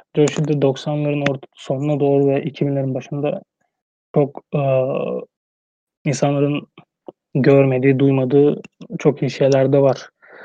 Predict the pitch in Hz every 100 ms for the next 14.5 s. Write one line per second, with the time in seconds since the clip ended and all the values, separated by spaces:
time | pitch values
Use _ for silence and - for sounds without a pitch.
0 | - - - - _ 170 156 151 - 156
1 | 151 165 143 127 131 131 135 139 - -
2 | 139 131 143 143 139 131 - - 147 123
3 | - - - 180 - 135 131 127 120 -
4 | 131 135 151 151 _ _ _ _ - 117
5 | 135 127 143 135 143 139 165 - 214 _
6 | _ _ _ _ - 156 135 135 135 135
7 | 143 - _ - 135 131 131 139 143 147
8 | 139 127 131 123 160 - - _ _ _
9 | _ - 135 127 127 131 147 - - 147
10 | 151 156 - _ _ - 269 151 139 139
11 | 143 135 123 120 113 - 120 131 135 180
12 | - _ _ _ _ _ _ _ 147 139
13 | 135 143 135 135 135 139 123 117 131 131
14 | 131 - 135 135